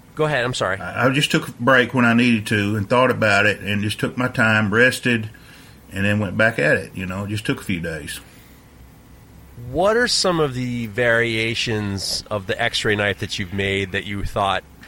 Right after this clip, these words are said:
Speaker 1: "There's something here, but this one isn't it"? Like, I wonder, have you made any X-ray culinary knives?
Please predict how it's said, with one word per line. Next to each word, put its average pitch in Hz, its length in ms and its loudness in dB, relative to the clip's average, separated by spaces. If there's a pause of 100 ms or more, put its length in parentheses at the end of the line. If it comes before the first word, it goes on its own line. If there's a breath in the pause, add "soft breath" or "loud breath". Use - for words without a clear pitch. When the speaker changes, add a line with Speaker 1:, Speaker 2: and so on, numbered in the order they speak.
(360 loud breath)
Speaker 1:
"There's 139 240 4
something 208 400 2
here, 170 280 4
but 117 160 -2
this 135 200 0
one 117 160 2
isn't 107 240 0
it"? 101 160 2
Like, 107 140 -2
I 147 80 4
wonder, 202 300 4
have 139 140 0
you 143 120 -4
made 156 280 4
any 143 220 0
X-ray 123 400 0
culinary 165 480 2
knives? 196 580 -4